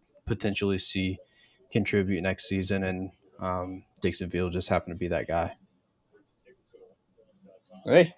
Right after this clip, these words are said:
Speaker 2: I mean, that's a good pickup. Sounds like he's somebody who can come in and play immediately, especially if he's a juco guy.
Speaker 1: Mm-hmm. And he, his tape was weird because he didn't get too many opportunities. They threw the, his juco threw the ball, like,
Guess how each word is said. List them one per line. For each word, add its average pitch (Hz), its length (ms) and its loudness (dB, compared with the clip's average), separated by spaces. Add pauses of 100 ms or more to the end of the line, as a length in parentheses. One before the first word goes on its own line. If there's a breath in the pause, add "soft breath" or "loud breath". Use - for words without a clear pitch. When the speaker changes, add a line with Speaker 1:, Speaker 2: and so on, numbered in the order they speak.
Speaker 2:
I 101 80 4
mean, 110 200 4
that's 117 220 4
a 127 60 2
good 123 220 8
pickup. 139 380 12
Sounds 127 300 8
like 120 160 8
he's 123 200 2
somebody 123 340 10
who 113 40 0
can 120 160 0
come 123 220 6
in 120 100 6
and 113 120 4
play 123 200 10
immediately, 110 640 6
especially 117 500 6
if 107 80 -2
he's 117 180 0
a 87 60 -2
juco 98 420 4
guy. 82 360 4 (640)
Speaker 1:
Mm-hmm. 101 220 -2 (1400 loud breath)
And 139 180 6
he, 190 260 4 (260)
his 190 300 10
tape 175 240 8
was 135 100 4
weird 104 280 4
because 110 280 2
he 135 120 8
didn't 180 200 10
get 127 200 12
too 135 120 4
many 123 200 6
opportunities. 104 760 2
They 113 160 6
threw 135 240 4
the, 131 180 -2 (340 soft breath)
his 127 320 6
juco 113 400 4
threw 120 220 2
the 104 100 2
ball, 101 360 8
like, 90 360 2